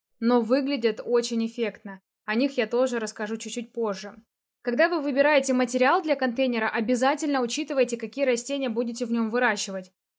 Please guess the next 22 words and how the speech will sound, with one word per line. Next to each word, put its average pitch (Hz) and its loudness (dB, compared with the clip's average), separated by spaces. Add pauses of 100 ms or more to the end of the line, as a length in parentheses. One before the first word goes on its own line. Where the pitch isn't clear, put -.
(160)
Самыми 311 2
популярными 330 0
материалами 247 0
считаются 233 -2
керамика, 294 2
пластик, 277 0 (340)
бетон 269 2
и 254 -2
дерево. 202 0 (420)
Сейчас 285 2
чуть 285 -4
подробнее 262 2
о 233 -4
каждом 240 -2
из 226 -6
них 330 -2
и 269 -2
о 240 0
их 262 -6
плюсах 277 -2
и 262 -2
минусах. 214 -6